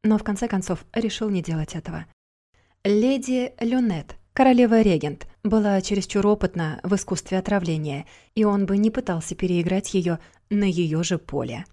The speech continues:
И всё же её призыв возмущал Утора, хотя ему и была известна причина. Три ночи назад он потерял три порта и вдвое больше кораблей. По вине Красного Копья, военачальника викингов,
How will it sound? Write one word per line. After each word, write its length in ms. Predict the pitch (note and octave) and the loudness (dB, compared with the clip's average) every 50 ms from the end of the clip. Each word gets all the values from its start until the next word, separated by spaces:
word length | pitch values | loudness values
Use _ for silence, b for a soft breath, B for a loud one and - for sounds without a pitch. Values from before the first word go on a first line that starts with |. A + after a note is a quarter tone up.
| _ _ _ _ _ _ _ _ - | _ _ _ _ _ _ _ _ 0
И 160 | G#3+ G3+ F#3+ | 2 2 2
всё 280 | - - - B3+ A#3+ | 0 0 0 0 2
же 220 | A3 - F3+ D#3 - _ _ _ _ | 2 2 0 -2 -6 _ _ _ _
её 360 | A#3+ G#3 A#3+ A#3+ G#3+ G#3+ G#3 | 4 6 6 8 8 6 4
призыв 420 | G3 - G#3+ G#3 G3+ A#3 A#3 A3 - - | 4 2 2 2 4 4 2 2 0 0
возмущал 680 | F#3+ A3+ G#3+ A3 A#3+ B3+ - - - F#3+ F3 E3 E3 | 0 0 2 2 0 0 0 0 0 0 0 0 -2
Утора, 360 | D#3+ F3 - D#3+ D#3+ E3 D#3+ b b | -2 -4 -4 -6 -6 -6 -8 b b
хотя 280 | - - F#3 - - F#3+ | -6 -4 -4 -2 0 0
ему 320 | F#3 F3 F#3+ G3 A3+ B3 | 2 2 2 2 4 4
и 100 | A#3+ A3 | 4 4
была 340 | G3 E3+ F3 F3 F#3 G3+ G#3 | 4 2 2 0 0 0 0
известна 360 | F3+ D#3+ E3 E3+ - - F#3 | 0 -2 -4 -4 -4 -4 -6
причина. 540 | D#3+ E3 E3 E3 - - D#3 D3 D#3 E3 F3+ - _ _ _ _ _ | -6 -6 -8 -8 -8 -8 -8 -8 -8 -10 -10 -14 _ _ _ _ _
Три 160 | - F#3+ F#3 | -4 -2 -2
ночи 220 | F#3 F3 D#3+ - | -2 -2 -2 -2
назад 320 | F#3 F3+ F3 - G3 F3+ - | -2 -2 0 0 0 0 0
он 120 | F3 E3 | -2 -4
потерял 400 | - F3 - F3+ F#3 F#3+ G3 F#3 b b b b b _ _ | -4 -4 -4 -2 -2 -2 -2 -2 b b b b b _ _
три 220 | - A3+ A3 G#3 | 2 2 4 2
порта 640 | G#3 - - - B3 B3+ C4 - - G3+ F3 E3 D#3 b b b b | 2 -2 -4 -4 -2 -2 -2 -2 -4 -6 -6 -6 -8 b b b b
и 160 | - G3 G3 | 2 4 4
вдвое 460 | F#3 E3 D#3+ E3+ F3 G#3 A#3+ C#4 C#4+ C4+ | 4 4 0 0 2 4 6 6 6 6
больше 360 | G#3 F#3+ F#3+ F#3 - - A3 | 6 4 2 2 0 -2 -2
кораблей. 580 | G#3+ - G3+ G3+ F#3 D#3 D#3 D3+ D3+ D#3+ E3+ - _ _ _ _ _ _ | -2 0 0 0 0 0 0 -2 -2 -4 -6 -10 _ _ _ _ _ _
По 120 | - C4+ | 2 4
вине 240 | B3+ B3+ B3 B3 A#3+ | 6 6 6 6 4
Красного 460 | - - A#3 G#3+ - - G#3+ G#3 G#3 | 4 4 2 2 4 4 4 4 4
Копья, 460 | G#3 - G#3+ - - - E3+ D#3 D3+ - _ _ _ - | 2 2 0 0 0 -2 -2 -2 -4 -8 _ _ _ -2
военачальника 720 | G3+ F#3+ G#3 G3+ G3 G3 F#3+ - G#3+ G#3 G3+ G3 F#3+ G#3+ | 2 4 6 6 6 4 4 4 4 4 4 4 4 4
викингов, 520 | G3+ G3 G3 F3+ - E3+ D#3+ D#3+ D3+ - | 4 4 4 2 2 0 -2 -2 -4 -4